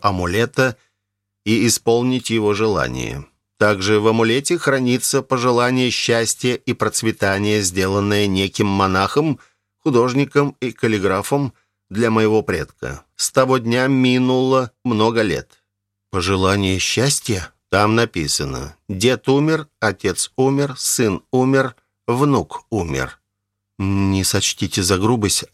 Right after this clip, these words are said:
Цугава-сан». У меня отвисла челюсть. «Но это точно пожелание счастья?» Гость улыбнулся. Мой предок задал тот же вопрос.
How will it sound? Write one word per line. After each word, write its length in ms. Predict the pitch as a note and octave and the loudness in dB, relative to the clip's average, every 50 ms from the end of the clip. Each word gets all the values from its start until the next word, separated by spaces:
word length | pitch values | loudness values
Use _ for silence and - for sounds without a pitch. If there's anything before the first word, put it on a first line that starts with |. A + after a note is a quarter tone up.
| _ - | _ -6
Цугава-сан». 760 | - - G#2 F2 F#2 F2 E2+ F2+ - - - F#2+ F2+ F2+ E2 - _ _ _ _ _ _ _ _ _ _ _ - | -4 -2 -2 0 0 0 0 0 0 0 2 2 0 0 -2 -6 _ _ _ _ _ _ _ _ _ _ _ -8
У 60 | F2 | -6
меня 300 | E2 E2 E2 E2 D#2+ D#2 | -4 -2 -2 -2 -2 -4
отвисла 460 | D2+ - E2 E2 D#2 - - D2+ D2 | -4 -6 -6 -4 -4 -4 -4 -4 -4
челюсть. 600 | - - - D2+ B1+ B1 A#1+ - - - - - _ - | -4 -4 -4 -2 -4 -4 -4 -6 -6 -6 -10 -16 _ -2
«Но 340 | - F#2 F#2 F#2 F2+ F2 E2+ | 0 2 2 4 2 2 0
это 280 | F2 E2+ E2 - G2+ F#2+ | -2 -2 -2 0 -2 -2
точно 500 | - - - A2 G#2 - - - E3+ D3+ | 0 2 2 2 2 2 0 -2 -2 -2
пожелание 540 | D#3 D3 C#3+ D3 C3+ B2 G#2+ F#2+ F2 F2 F2 | -2 -2 0 0 2 2 0 0 -2 -2 -4
счастья?» 640 | - - - F#2 D2 - - - - - - - _ _ _ _ _ _ _ _ _ _ _ _ _ - | -4 -4 -4 -4 -4 -6 -6 -8 -8 -10 -12 -12 _ _ _ _ _ _ _ _ _ _ _ _ _ -8
Гость 380 | G2+ F#2 G2 G2+ G2 - - G#2 | -2 0 2 2 2 0 -2 -2
улыбнулся. 680 | G2 F#2+ G2 F2+ E2+ D#2+ C#2+ B1+ C#2 - - - - _ _ _ _ _ _ _ _ _ _ _ _ _ _ _ _ _ _ _ _ _ _ _ _ _ _ _ - | -2 0 -2 -2 -2 -2 -4 -4 -6 -6 -8 -10 -10 _ _ _ _ _ _ _ _ _ _ _ _ _ _ _ _ _ _ _ _ _ _ _ _ _ _ _ 2
Мой 180 | E3 E3 D3+ | 4 4 4
предок 400 | - - C3 C3+ C3 A2 A2 F#2+ | 4 4 4 4 4 2 2 0
задал 400 | E2+ G2+ G2+ F#2+ F2+ F#2 E2 D#2+ | 2 2 2 2 2 0 -2 -4
тот 260 | D2 - - E2+ C#2+ - | -4 -4 -4 -4 -4 -4
же 140 | D#2 D#2 | -6 -8
вопрос. 640 | C#2 C#2+ C#2 - - - A#1 A1 - - - - | -8 -8 -8 -10 -10 -12 -10 -6 -6 -6 -6 -6